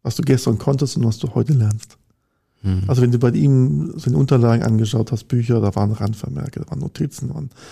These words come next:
Speaker 1: alles Sachen drin. Der hat es wirklich durchforscht und sich immer was Neues angeeignet. Und das war mit ausschlaggebend auch für mich.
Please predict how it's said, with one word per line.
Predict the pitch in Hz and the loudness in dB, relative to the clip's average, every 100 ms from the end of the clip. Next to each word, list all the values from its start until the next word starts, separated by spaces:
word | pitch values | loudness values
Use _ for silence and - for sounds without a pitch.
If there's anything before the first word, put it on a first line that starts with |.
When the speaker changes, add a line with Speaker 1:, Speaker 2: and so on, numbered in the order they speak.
| - - - | -20 -20 -2
Speaker 1:
alles | 117 120 | 2 2
Sachen | 123 110 117 | 2 0 0
drin. | 123 | -2
Der | 117 | -2
hat | 113 | -2
es | 135 127 | -4 -4
wirklich | 143 - 120 | -4 -4 -8
durchforscht | - 113 - - 175 175 - - _ _ _ _ _ - _ _ - | -8 -10 -10 -8 -8 -8 -12 -16 _ _ _ _ _ -20 _ _ -12
und | 143 | -6
sich | 127 - | -6 -2
immer | 147 | 0
was | 123 - | 0 0
Neues | 113 113 | -4 -4
angeeignet. | - 135 147 151 _ _ _ _ _ _ - 135 | -6 -12 -12 -16 _ _ _ _ _ _ -20 -10
Und | - | 0
das | 139 | 2
war | 156 151 | 4 4
mit | 165 - - | 2 0 -8
ausschlaggebend | - 156 - 143 160 185 | -4 -2 0 0 0 -2
auch | 151 | -4
für | 156 | -2
mich. | 127 - | -2 -2